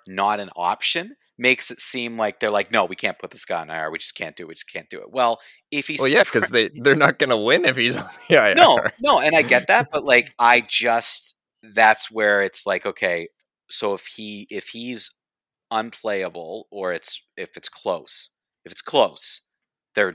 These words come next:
Speaker 1: they're gonna play him, which the re-injury factor can come into it. He is getting older. I get, like, Stafford's having a bounce back year. Things have gone a little bit better than I thought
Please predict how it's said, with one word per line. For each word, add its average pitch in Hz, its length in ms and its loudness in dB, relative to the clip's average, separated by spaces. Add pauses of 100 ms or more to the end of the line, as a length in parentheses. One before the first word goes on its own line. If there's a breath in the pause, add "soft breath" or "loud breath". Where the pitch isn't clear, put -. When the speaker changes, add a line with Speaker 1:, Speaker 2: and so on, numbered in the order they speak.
Speaker 1:
they're 95 100 -2
gonna 85 180 -8
play 80 280 -16
him, - 220 -20 (280)
which - 440 -6
the 95 200 -10
re-injury 123 640 -10
factor 123 420 0
can 117 160 -16
come 117 220 -10
into 117 360 -10
it. 120 160 -2 (260 loud breath)
He 87 340 -14
is 113 160 -6
getting 120 360 -4
older. 110 560 -8 (260 soft breath)
I 101 80 0
get, 110 340 -2
like, 98 160 -10 (220)
Stafford's 185 460 2
having 147 200 -2
a 107 60 -6
bounce 101 320 -4
back 110 320 -4
year. 104 300 -10 (680)
Things 110 300 -6
have - 100 -20
gone 101 180 -2
a 95 40 -12
little 107 140 -8
bit 113 120 -8
better 104 220 -4
than 90 100 -10
I 85 160 -6
thought 95 360 -6